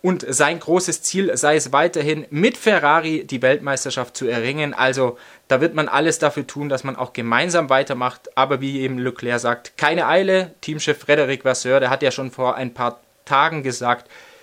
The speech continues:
er will da, die ganze Nummer erst dann lösen, wenn man das Auto verbessert hat. Also das Auto hat erst Priorität und dann so Richtung Jahresende, da will man sich mit den Fahrern verstärkt zusammengesetzt haben und eine Entscheidung dann auch für die Zukunft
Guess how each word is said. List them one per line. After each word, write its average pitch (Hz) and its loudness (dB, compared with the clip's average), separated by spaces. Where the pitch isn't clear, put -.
er 170 6
will 190 4
da, 151 2
die 139 -4
ganze 151 0
Nummer 139 0
erst 165 4
dann 160 4
lösen, 147 -2
wenn 131 2
man 123 -2
das 123 -2
Auto 220 6
verbessert 160 -2
hat. 147 0
Also 123 -8
das 120 -14
Auto 139 0
hat 131 0
erst 123 -6
Priorität 117 -8
und 120 -10
dann 120 0
so - -8
Richtung 139 -2
Jahresende, 127 0
da 120 -2
will 135 -2
man 127 -2
sich 120 -10
mit 127 -12
den 120 -6
Fahrern 127 2
verstärkt - -4
zusammengesetzt 127 -2
haben 131 2
und 127 -12
eine 127 -4
Entscheidung 117 -2
dann 117 -4
auch 117 -6
für 131 -8
die 135 -8
Zukunft - -8